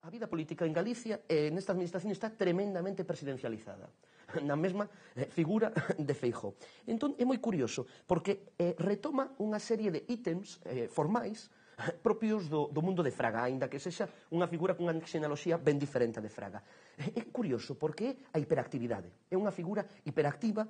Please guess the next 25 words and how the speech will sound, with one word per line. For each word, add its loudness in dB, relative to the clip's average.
que -4
está 4
sempre 2
a 0
emerxencia, 2
moi 6
rápido, 2
resolve 2
as -12
cousas 2
rápidas, -2
que, 4
perdón, 4
isto, -2
eh, 2
vense 2
a, 4
a 0
soster 0
sobre 4
a, -2
o 6
gran 2
mito, 0
perdón, -2